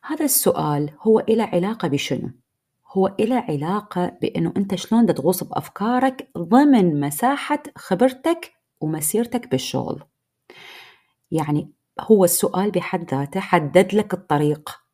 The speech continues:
وين راح تروح تفكر. أوكي؟ بمجرد ما أنه أنت تسأل نفسك هذا السؤال، حضر قلمك وانتظر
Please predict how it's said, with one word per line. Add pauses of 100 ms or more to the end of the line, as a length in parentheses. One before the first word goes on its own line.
(120)
وين
راح
تروح
تفكر. (460)
أوكي؟ (420)
بمجرد
ما
أنه
أنت
تسأل
نفسك
هذا
السؤال، (440)
حضر
قلمك
وانتظر